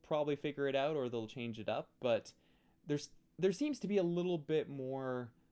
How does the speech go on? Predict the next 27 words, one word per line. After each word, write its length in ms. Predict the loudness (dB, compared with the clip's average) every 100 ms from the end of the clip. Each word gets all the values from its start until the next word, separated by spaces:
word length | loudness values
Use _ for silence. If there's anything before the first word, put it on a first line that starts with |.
| _ -8
confusion 720 | -6 -6 -4 -2 0 0 -2
as 120 | -2
far 300 | -2 2 2
as 240 | 2 0 -2
how 180 | -2 -2
that 200 | -4 -8 -6
fit 260 | -6 -4 -4
goes 480 | -4 -4 -8 -12
for 140 | -12 -10
the 100 | -10
Maple 360 | -12 -10 -8
Leafs 380 | -8 -8 -8 -10 -10
on 100 | -12
that 160 | -12 -10
top 300 | -10 -10 -8
unit. 380 | -4 -4 -4 -14 _ _ _
The 80 | -6
second 380 | 0 0 2 0
takeaway 440 | 0 0 2 0
for 140 | 0 -4
Toronto 760 | -4 0 2 2 2 0 0 -4 _ _ -4
is 760 | 0 0 0 -2 -4 -8 -12 -16 _ _ -2
their 200 | 2 4
goaltending 460 | 4 4 2 0
situation 720 | -2 -4 0 0 0 -2 -4 -2
is 300 | -2 -2 -2
not 760 | -4 -2 2 2 0 -4